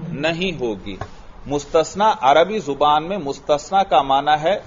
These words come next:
जिसका इस्तिस्ना किया गया, यानी जिसको निकाला गया है, यानी मुखरज, मुखरज। तो पहले माकबल के हुक्म से इसको निकाल दिया गया। मसलन देखो,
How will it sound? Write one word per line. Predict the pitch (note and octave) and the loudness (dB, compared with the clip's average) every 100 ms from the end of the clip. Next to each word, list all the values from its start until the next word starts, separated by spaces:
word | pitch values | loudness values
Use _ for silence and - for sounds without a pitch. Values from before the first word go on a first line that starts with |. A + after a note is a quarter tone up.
| G#2+ | -8
जिसका | - D#3 F3+ | -8 -4 0
इस्तिस्ना | E3 - - D#3 - F3+ G3 | 0 0 -6 -6 -4 0 0
किया | F#3+ C#3 B2+ | 0 0 0
गया, | B2+ F3 | 0 -4
यानी | D3+ C#3+ | -4 -6
जिसको | C3 - F3+ | -10 -8 -8
निकाला | C#3+ A#2+ B2+ B2+ C#3+ D3 | -6 0 2 4 4 2
गया | A#2+ A2+ | 2 0
है, | G#2+ A#2 | 0 -4
यानी | C#3 | -4
मुखरज, | C#3 D3 D3 D3 D3 A2 - - - - - | -6 -6 -4 2 4 2 -4 -20 -20 -20 -10
मुखरज। | B2+ - B2+ A2 - - - | -8 -4 0 0 -4 -20 -6
तो | C3+ | -6
पहले | - D#3 D3 F#3 E3 | 0 0 2 0 0
माकबल | C#3 C#3 E3 F#3 | -2 0 2 4
के | F3 D3 | 2 -4
हुक्म | C#3+ - D#3+ | -4 -4 -4
से | D#3+ C#3+ | -4 -6
इसको | - D#3 D#3+ F#3 - - | -2 4 6 6 2 -12
निकाल | B2 C#3+ E3+ D#3+ D3+ | -10 -4 6 6 6
दिया | B2+ B2+ A2 | 2 0 0
गया। | G#2+ G#2+ - - A#2 | 0 -2 -2 -14 0
मसलन | C#3+ C#3+ E3 E3+ D#3+ | 0 2 2 2 2
देखो, | C#3+ D3+ F#3+ A3 | 0 0 -2 -4